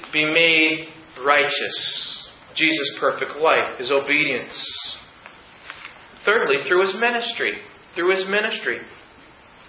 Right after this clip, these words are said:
You read the book of Luke, uh, particularly, and you'll see that as Jesus is going, proclaiming the good news of himself and his kingdom,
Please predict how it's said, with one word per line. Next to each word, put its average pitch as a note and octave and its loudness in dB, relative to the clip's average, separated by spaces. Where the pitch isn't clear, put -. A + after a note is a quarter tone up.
You F#3+ 2
read F#3 4
the D#3+ 0
book - 0
of D3 0
Luke, F#3+ 2
uh, C#3 4
particularly, E3+ 2
and F3+ 2
you'll B3+ 4
see F#3 2
that E3 4
as - 2
Jesus A#3+ 2
is D#3+ -2
going, G#3+ 4
proclaiming A3+ 2
the G3 0
good A#3 2
news F#3+ 4
of E3 2
himself G#3 4
and F#3 2
his E3 2
kingdom, F3 2